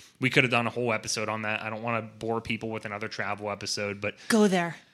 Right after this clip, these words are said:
Speaker 1: Yeah, go there.
Speaker 2: That's all I'm
Speaker 1: That's,
Speaker 2: gonna say.
Speaker 1: that's the
Speaker 2: Go,
Speaker 1: summary.
Speaker 2: go there.
Speaker 1: But going down there, I, I was, uh, I really needed that getaway because of work, and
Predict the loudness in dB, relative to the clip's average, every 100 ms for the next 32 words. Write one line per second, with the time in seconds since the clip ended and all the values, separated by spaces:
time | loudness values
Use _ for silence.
0 | _ _ 6 8 8 4 4 6 8 8
1 | 8 8 6 8 8 8 8 8 8 6
2 | 6 6 4 2 -2 -10 _ _ 0 4
3 | 6 6 6 4 2 4 4 4 2 4
4 | 4 2 -2 0 0 2 4 4 4 4
5 | 4 2 -2 _ _ _ _ _ 4 4
6 | 4 2 4 4 4 2 2 2 4 2
7 | 2 2 2 0 -2 -2 0 2 4 4
8 | 0 -2 0 0 -4 -6 -2 -2 -2 -2
9 | 2 4 2 0